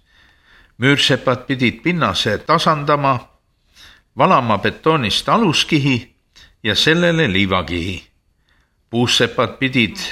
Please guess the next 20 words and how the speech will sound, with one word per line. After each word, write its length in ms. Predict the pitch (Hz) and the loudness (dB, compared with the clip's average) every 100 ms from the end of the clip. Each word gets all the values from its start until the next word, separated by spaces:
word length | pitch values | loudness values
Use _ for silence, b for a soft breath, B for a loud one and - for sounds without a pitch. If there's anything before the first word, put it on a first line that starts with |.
| - | -10
prussiostest 1160 | 131 175 - 143 135 - - - 107 - - - b b | -2 -2 0 0 0 0 -4 -2 -2 -2 -4 -12 b b
kreissaega 800 | - 147 135 - 131 113 98 90 | -4 0 0 0 0 0 -2 -6
klotse 480 | - 151 208 - 175 | -4 -2 0 0 0
lõikama 580 | 160 156 - 147 135 127 - _ _ _ | 2 0 -2 -4 -2 -4 -6 _ _ _
ja 120 | 98 92 | -10 -4
need 280 | 110 156 - | -2 -2 0
siis 300 | 170 131 - | 0 0 -2
tihedalt 540 | 120 135 143 151 143 | -2 0 0 -2 -4
üksteise 500 | 117 101 - 120 131 117 | -8 -8 -4 -4 -2 -2
kõrvale 420 | 110 117 135 143 | -2 0 0 0
maha 300 | 113 87 98 95 | -2 -4 -4 -6
panema. 440 | 98 98 92 87 - _ _ _ B B B B B | -6 -6 -8 -10 -14 _ _ _ B B B B B
Pidi 240 | 131 139 - | -6 0 0
saama 380 | - 131 101 92 | 2 2 0 -2
põrand, 480 | 151 190 175 147 - - | 0 2 2 -2 -8 -8
mis 240 | 107 - | -4 -4
ka 220 | - 98 - | -2 -4 -4
roomiktraktoritele 1400 | - 180 185 - - 135 143 - 127 117 117 - 107 98 87 _ b b b b - | -2 0 0 -4 -6 -4 -4 -4 -2 -2 -4 -4 -2 -4 -6 _ b b b b -6
vastu 360 | 101 - - 98 | -2 -2 -4 -4
peab 380 | 101 101 92 | 0 0 0